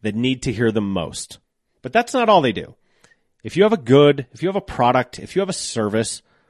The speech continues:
Four Degrees can take what they've learned from running these very sophisticated, award-winning campaigns and apply them to your business. One of the things you may not realize about innovations in marketing and audience targeting and data collection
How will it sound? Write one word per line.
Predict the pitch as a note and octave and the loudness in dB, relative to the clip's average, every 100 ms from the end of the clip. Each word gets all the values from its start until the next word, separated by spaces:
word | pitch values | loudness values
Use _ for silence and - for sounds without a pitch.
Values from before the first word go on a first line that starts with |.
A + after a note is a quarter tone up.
| _ | _
Four | - F3+ | 0 4
Degrees | G#3 E3 D#3+ D3 | 4 6 4 2
can | - G2+ | -8 -16
take | - - E3 | -12 -6 -4
what | A3 G#3 | -2 2
they've | G#3 | 2
learned | D3+ D3 C#3+ C#3+ _ _ _ _ | 4 4 4 -2 _ _ _ _
from | F#2 G2+ | -6 0
running | D3+ E3+ D3 | 0 0 -2
these | A#2+ - | -4 -6
very | G2 F#2 D#3+ G#3+ F3+ | -14 -4 2 4 4
sophisticated, | - - C3 - - B2 A2+ | -2 -4 -4 -4 -8 -6 -6
award-winning | G#2+ F#2+ C#3 G3+ D3 C#3 | -6 -2 2 2 2 -2
campaigns | A#2 B2 G#2+ A2 G2 F#2+ - _ - | -2 -4 -2 -4 -4 -6 -10 _ -14
and | |
apply | G2 - B2+ | -10 -2 -2
them | B2+ C3+ | -2 -4
to | - | -6
your | A2 A2 G#2 | -2 0 0
business. | G2 F#2 D#2+ - - _ _ _ | -4 -8 -12 -16 -18 _ _ _
One | D3 | -2
of | A3+ | -2
the | E3+ | 0
things | G#3 F3+ | -2 -2
you | D#3 | 0
may | E3+ | 0
not | E3+ B2+ B2 | 0 -2 0
realize | E3 A2+ F#2 F2+ F2 - _ - | 2 2 0 -4 -6 -12 _ -8
about | G2 B2+ | -4 -2
innovations | D3+ D#3 C3 C#3 - A2 | -2 -2 0 -2 -2 -6
in | G2+ G2 | -6 -6
marketing | G2 B2 B2+ A#2+ A2+ A2+ - _ _ _ _ _ - | -2 0 0 -2 -2 -4 -12 _ _ _ _ _ -18
and | G2+ | -12
audience | - C3 C3 A#2 - | -2 0 2 -2 -2
targeting | A#2+ A2+ A2 G#2+ G#2 _ _ _ _ _ - | 0 0 0 -4 -6 _ _ _ _ _ -16
and | G#2+ | -8
data | G2 C#3 - | 0 2 2
collection | B2+ A#2 G#2+ - A2+ G#2 | 0 0 0 -2 -4 -4